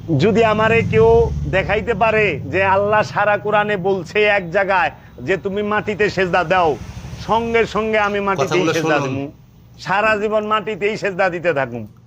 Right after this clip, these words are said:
Speaker 1: আল্লাহ যদি কোরআনে কোথাও বইলা থাকে তুমি জায়নামাজে সেজদা দাও, পাটির মধ্যে সেজদা দাও, তাইলে আমরা মাটিতে, পাটিতে, জায়নামাজে সেজদা দিমু, কার্পেটে সেজদা দিমু।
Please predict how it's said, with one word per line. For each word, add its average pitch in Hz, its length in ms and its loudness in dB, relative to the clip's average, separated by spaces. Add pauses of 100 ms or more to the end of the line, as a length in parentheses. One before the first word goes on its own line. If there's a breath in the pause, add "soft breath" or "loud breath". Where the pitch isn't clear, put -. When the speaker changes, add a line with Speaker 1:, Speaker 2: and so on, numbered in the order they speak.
(480)
Speaker 1:
আল্লাহ 208 360 2
যদি 208 280 -6
কোরআনে 220 360 0
কোথাও 202 260 -2
বইলা 226 280 2
থাকে 196 260 0
তুমি 202 220 -4
জায়নামাজে 208 600 0
সেজদা 180 340 0
দাও, 165 320 2 (420)
পাটির 208 340 0
মধ্যে 202 280 0
সেজদা 196 400 2
দাও, 175 320 2 (520)
তাইলে 233 260 2
আমরা 226 460 2 (260 soft breath)
মাটিতে, 208 720 0
পাটিতে, 208 540 0
জায়নামাজে 208 640 0
সেজদা 190 340 0
দিমু, 185 260 -4
কার্পেটে 190 480 0
সেজদা 175 340 0
দিমু। 139 320 -4